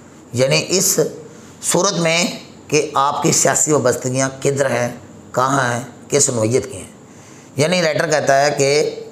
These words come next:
हमारे दौर में सियासत इतनी ज़्यादा important है कि लोगों की तकदीर और मुकद्दर बनाने में इसका बहुत बड़ा role है। यानी इससे अंदाज़ा लगा लीजिए कि शायर जो है political रियलिटी से इनकार नहीं करता,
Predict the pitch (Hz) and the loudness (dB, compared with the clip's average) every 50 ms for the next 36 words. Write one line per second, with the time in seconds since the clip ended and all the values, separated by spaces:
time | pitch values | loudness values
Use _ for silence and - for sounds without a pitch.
0 | - - 123 131 131 135 143 143 127 123 127 135 135 139 147 147 143 - - 147 | -6 -2 0 2 2 2 2 2 2 2 2 4 2 2 2 2 2 2 2 2
1 | 131 120 - 165 160 - - 151 135 - - 214 240 226 202 175 170 151 135 117 | 2 2 0 0 0 0 -2 -2 -2 2 2 4 4 4 4 4 2 2 2 2
2 | 117 117 - 123 113 117 117 120 127 - - - - - - - 160 160 151 143 | 0 2 2 2 2 2 0 0 -2 -6 -12 -18 -18 -18 -4 0 0 2 4 4
3 | 139 143 147 147 160 160 165 170 160 165 151 139 139 143 147 156 160 151 143 135 | 4 4 4 4 2 2 2 0 0 0 0 0 2 2 2 2 2 2 2 0
4 | 123 - 127 127 143 143 139 123 123 120 127 131 131 127 123 120 - 131 120 117 | -2 -2 -2 -2 -2 0 0 0 2 2 2 2 2 2 2 2 0 0 0 0
5 | 117 120 117 120 120 131 139 - - - - - 117 104 104 107 113 127 127 110 | 0 0 2 0 0 0 -2 -4 -10 -14 -14 -12 -10 -4 0 2 4 4 4 2
6 | - 78 - - - - - - - - - - - - - - - - - - | 0 -4 -8 -12 -16 -20 -20 -20 -20 -20 -20 -20 -20 -20 -20 -20 -20 -20 -20 -6
7 | - 120 131 139 147 147 - 165 160 147 143 147 151 147 139 139 139 135 135 147 | -4 -2 0 2 2 2 0 2 0 2 2 2 2 2 2 2 2 2 2 2
8 | 151 151 156 147 - - 135 127 139 139 135 143 147 147 139 135 127 127 139 139 | 2 2 2 0 2 2 2 2 2 2 2 0 0 2 2 0 2 2 2 2
9 | 139 135 139 139 131 - - - - - - - - 120 131 151 151 156 165 185 | 2 2 2 0 -2 -4 -10 -16 -18 -18 -16 -4 0 2 4 4 4 2 2 0
10 | 208 202 - 185 175 147 156 156 165 175 190 220 233 226 202 151 - 143 107 - | 0 0 0 0 0 2 2 2 2 2 0 0 0 0 0 0 0 -2 -4 -4
11 | - - | -8 -14